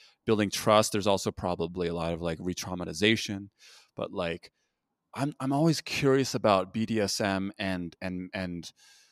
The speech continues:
like, you know, childhood trauma type of shit. Not necessarily as even extreme as sexual abuse, but obviously that too. But, like, like, I don't know, like, it just seems like there's a connection there. And I know that's probably even cliche for you to hear, like, "Oh, like, you're hitting people." And so it's like, doesn't it, it's like a,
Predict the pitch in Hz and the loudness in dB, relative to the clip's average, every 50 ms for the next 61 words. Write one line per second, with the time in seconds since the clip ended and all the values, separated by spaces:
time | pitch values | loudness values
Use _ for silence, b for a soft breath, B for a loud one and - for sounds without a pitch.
0 | b b _ 107 104 92 90 - - - - 131 143 107 98 101 - - - - | b b _ -2 0 0 0 -2 -8 -6 -2 0 2 2 2 2 0 -2 -2 -2
1 | - 120 127 127 117 113 - - - - - 101 113 139 120 92 - - 90 80 | -2 -2 -2 0 -2 -4 -4 -6 -8 -6 -4 -4 0 0 0 0 0 -4 -8 -8
2 | - - 80 - - - 85 78 - 107 127 165 170 151 151 151 - 139 - - | -8 -10 -8 -8 -6 -4 -4 -4 2 4 6 6 6 6 4 2 2 0 2 4
3 | 131 123 120 120 110 104 98 92 - - _ - 117 117 120 110 101 - - - | 4 4 6 6 6 6 4 2 -2 -8 _ -2 -2 0 0 0 0 0 -2 -4
4 | - - 117 127 139 127 104 92 90 85 - B B B B B B - - 110 | 0 2 4 4 4 4 4 2 0 -2 -6 B B B B B B 0 0 0
5 | 95 - - 98 87 - 110 120 127 - - - 101 98 101 98 98 95 87 - | 2 2 0 -2 0 2 2 2 2 2 0 2 4 4 4 4 2 0 -2 -2
6 | 101 87 87 85 82 80 - _ _ _ - - - 139 127 98 92 85 - 90 | -2 -2 0 0 -2 -2 -4 _ _ _ -2 2 4 4 6 4 4 2 0 -2
7 | - - 95 87 82 82 - - - - b b b b b b b b b b | -2 -2 -6 -6 -6 -6 -6 -10 -16 -20 b b b b b b b b b b
8 | b b _ - - 92 87 - - - _ - 127 139 165 160 - - 151 143 | b b _ -4 -2 -2 -2 -4 -8 -16 _ -8 -6 -6 -6 -6 -2 2 4 4
9 | 123 110 87 113 104 - - 107 - 113 - - - - 135 135 147 151 156 156 | 4 4 4 2 0 0 -2 -2 -2 -2 0 0 2 2 4 4 4 4 2 0
10 | 156 151 131 - - 113 110 - - 117 107 101 104 - - - 107 104 101 - | -2 -2 -4 -2 -2 -2 -2 0 2 0 2 2 0 -4 -4 -2 0 0 0 -2
11 | - 120 104 101 101 101 101 98 95 101 107 101 95 - - 120 117 117 113 110 | -4 -2 2 2 4 4 4 2 2 2 2 0 0 -2 -2 -2 0 0 0 -2
12 | 101 98 87 - - 101 87 - - 98 92 87 - - 87 85 90 113 127 95 | -2 -4 -6 -6 -6 -6 -4 -2 0 0 0 0 -2 -4 -4 0 0 2 2 2
13 | 85 80 82 82 82 80 78 76 78 82 90 107 104 90 85 82 80 80 78 - | 0 -2 -4 -6 -6 -6 -6 -8 -6 -2 0 0 0 0 -2 -4 -8 -8 -8 -8
14 | 85 85 104 107 110 107 87 - 90 - _ 101 90 87 85 85 85 - - 87 | -4 -2 0 0 0 -2 -4 -8 -12 -12 _ -10 -8 -8 -8 -10 -10 -8 -8 -8
15 | 85 85 - - 92 87 87 - 95 92 101 107 98 87 - - - - 90 - | -8 -8 -10 -10 -10 -10 -4 -2 -2 0 0 0 -2 -2 -4 -10 -10 -10 -10 -10
16 | - 80 - | -10 -12 -14